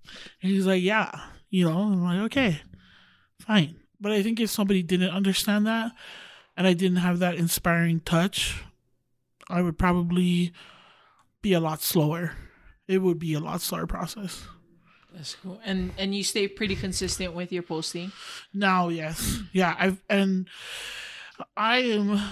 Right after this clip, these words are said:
Speaker 1: a scatterbrain. I'm not the best organized person sometimes, honestly. But it's like, okay, I know that. So I have, like, a journal where I actually write stuff down now.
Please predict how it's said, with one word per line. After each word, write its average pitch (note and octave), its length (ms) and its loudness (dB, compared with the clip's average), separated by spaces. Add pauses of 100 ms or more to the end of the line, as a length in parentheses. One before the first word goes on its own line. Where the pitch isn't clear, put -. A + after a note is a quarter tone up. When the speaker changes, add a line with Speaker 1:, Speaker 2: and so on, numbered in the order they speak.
(100)
Speaker 1:
a F#3+ 120 4
scatterbrain. F#3 920 2
I'm F#3+ 120 2
not G3 180 4
the F#3 80 0
best F3+ 760 2
organized F#3+ 540 4
person F3+ 400 2
sometimes, F3+ 760 2
honestly. F#3 840 2 (520)
But F#3+ 240 4
it's F3 200 -2
like, F3 160 2
okay, E3+ 360 4
I D#3 180 0
know E3 300 2
that. G3+ 360 0
So F#3 220 2
I E3 120 2
have, D#3+ 160 -4 (140)
like, E3+ 300 -4
a F3+ 80 -2
journal F3 380 0
where E3+ 180 2
I E3+ 40 -4
actually E3+ 320 0
write D#3+ 280 -2
stuff D#3+ 320 0
down D#3+ 280 2
now. E3+ 200 2